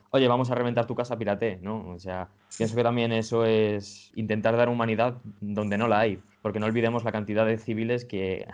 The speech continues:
hay, hay por el lado de Palestina. Y además, ya que hablamos de avisar, también los primeros misiles que lanzó Hamas, si recordamos, fue tras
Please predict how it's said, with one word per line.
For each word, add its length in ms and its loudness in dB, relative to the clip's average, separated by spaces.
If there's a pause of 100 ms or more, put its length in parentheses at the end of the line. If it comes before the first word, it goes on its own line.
hay, 480 -4
hay 200 2
por 200 -2
el 100 0
lado 300 2 (320)
de 100 0
Palestina. 600 0
Y 260 2
además, 320 0
ya 80 0
que 80 -2
hablamos 260 0
de 60 0
avisar, 460 0
también 500 -4
los 140 -4
primeros 360 -2
misiles 520 0
que 440 0
lanzó 380 0
Hamas, 400 0
si 160 -4
recordamos, 580 2
fue 300 0
tras 720 0